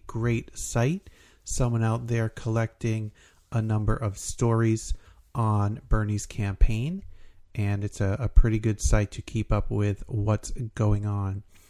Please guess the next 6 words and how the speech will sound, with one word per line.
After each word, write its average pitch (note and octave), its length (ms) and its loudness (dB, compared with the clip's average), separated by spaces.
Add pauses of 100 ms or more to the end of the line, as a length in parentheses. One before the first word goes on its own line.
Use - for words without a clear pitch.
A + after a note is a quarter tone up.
(180)
This G#2+ 180 -4
article A2 360 -2
is A2 200 -2
by G#2+ 480 2
Justin G2+ 580 -2
Ackerman. G2 540 -4